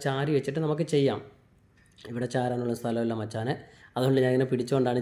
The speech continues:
ചെയ്യുന്നത്. അതുകൊണ്ട് ഒറ്റ കൈ കൊണ്ട് തന്നെയാണ് ആ പ്ലേറ്റ് എടുത്ത് വെച്ചിട്ട് സ്ക്രൂ ഇടാൻ ഞാൻ ശ്രമിക്കുന്നത്. ഇന്ന് നമ്മുടെ പയ്യനും ഇല്ല,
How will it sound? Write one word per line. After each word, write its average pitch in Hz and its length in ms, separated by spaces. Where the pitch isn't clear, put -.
ചെയ്യുന്നത്. 113 420
അതുകൊണ്ട് 113 300
ഒറ്റ 113 200
കൈ 117 140
കൊണ്ട് 113 180
തന്നെയാണ് 113 280
ആ 113 80
പ്ലേറ്റ് 110 280
എടുത്ത് 113 200
വെച്ചിട്ട് 117 300
സ്ക്രൂ - 220
ഇടാൻ 113 220
ഞാൻ 117 120
ശ്രമിക്കുന്നത്. 120 760
ഇന്ന് 120 200
നമ്മുടെ 117 220
പയ്യനും 127 500
ഇല്ല, 113 200